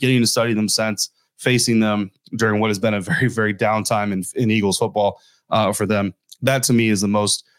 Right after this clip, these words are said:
uh, most likely successful route towards playoff success. Uh, and then once you do that, going on the road, you know, you're going on the road to, to, so,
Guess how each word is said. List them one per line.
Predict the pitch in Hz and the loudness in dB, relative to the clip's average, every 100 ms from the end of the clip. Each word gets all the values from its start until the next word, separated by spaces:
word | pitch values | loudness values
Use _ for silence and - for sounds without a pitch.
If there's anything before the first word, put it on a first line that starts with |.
| _ - | _ 0
uh, | 107 107 | 2 4
most | 110 104 - | 2 2 0
likely | 113 110 107 | 0 2 0
successful | - 98 113 101 107 | 0 -2 -2 -2 -2
route | 95 98 - | -2 -4 -4
towards | - 98 95 - | -4 -2 -2 -4
playoff | 117 98 92 - | 0 0 0 -4
success. | 95 - 110 98 - _ _ - | -4 0 0 -2 -6 _ _ -4
Uh, | 104 104 | -2 2
and | 107 | 2
then | 101 104 | 2 0
once | 104 - | -2 -2
you | 101 | 0
do | 104 | 0
that, | 101 101 95 | 2 0 0
going | 101 98 | -2 -2
on | 98 98 | -2 -4
the | |
road, | 95 101 98 92 _ | -2 0 0 -4 _
you | - | -2
know, | 95 | 0
you're | 95 95 | 0 0
going | 101 98 | 0 0
on | 95 | -2
the | 92 | -2
road | 95 95 90 | -2 -2 -2
to, | 104 90 - _ - - | -2 -4 -8 _ -18 -4
to, | 110 95 - | -2 -2 -2
so, | - | -2